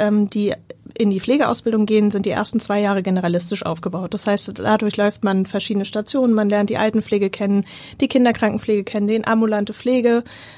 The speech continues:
ähm, lernt in der Theorie die Pflege aller Menschen, aller Altersstufen, also wirklich von dem Neugeborenen, ähm, bis zum, ja, hochbetagten Menschen. Und bei uns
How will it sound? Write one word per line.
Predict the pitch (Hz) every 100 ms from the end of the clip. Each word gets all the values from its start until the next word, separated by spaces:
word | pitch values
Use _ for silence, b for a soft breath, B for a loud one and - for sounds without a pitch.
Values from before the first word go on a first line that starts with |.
| -
ähm, | 208 202
lernt | 202 208 220
in |
der | 220 196
Theorie | - 214 214 254
die | 220
Pflege | - 226 220 190
aller | 220 214
Menschen, | 208 214 - 202
aller | - 196
Altersstufen, | - 277 233 214 - 220 220 202
also | 196 202
wirklich | 214 208
von | - 233
dem | 214
Neugeborenen, | 214 220 214 202 208 202 196 196
ähm, | - 98 196
bis | 202 220
zum, | - 208 196 196 - - -
ja, | 226 165 -
hochbetagten | 254 262 214 - 220 214 220
Menschen. | 214 254 254 226 220 B B B B B
Und | - 208
bei | 202 190
uns | 220 277 285 -